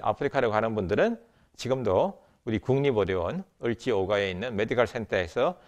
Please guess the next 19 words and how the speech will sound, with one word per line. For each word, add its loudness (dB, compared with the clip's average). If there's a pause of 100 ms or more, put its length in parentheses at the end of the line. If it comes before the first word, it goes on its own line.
(320)
반드시 -2
예방접종을 -2
맞고 -4
가야 -6
합니다. -14 (180)
근데 -2
그 0
당시는 2
예방접종, 0
뭐 0
이런 -4 (320)
예방주사도 -2
없었으니까. -4 (760)
자, -4 (680)
복음은 8
공짜이지만 2 (540)
그 -2
공짜 -2
복음이 -4